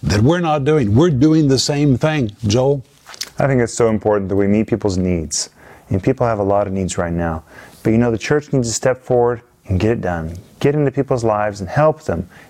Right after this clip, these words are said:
Speaker 2: meet their physical needs and their spiritual needs. People are sitting there at their devices just wondering what the answer is. And the Bible is the answer. The gospel is good news. And we need to get people food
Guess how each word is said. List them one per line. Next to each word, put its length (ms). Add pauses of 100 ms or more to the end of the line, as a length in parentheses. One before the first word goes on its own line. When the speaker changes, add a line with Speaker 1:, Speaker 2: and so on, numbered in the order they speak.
Speaker 2:
meet 120
their 100
physical 400
needs 240
and 240
their 80
spiritual 460
needs. 240 (240)
People 260
are 60
sitting 340
there 240 (320)
at 200
their 100
devices 680 (380)
just 220
wondering 680 (160)
what 280
the 80
answer 540
is. 240 (640)
And 100
the 40
Bible 360
is 160
the 100
answer. 380
The 140
gospel 380
is 100
good 220
news. 440 (420)
And 140
we 60
need 160
to 120 (460)
get 200
people 240
food 420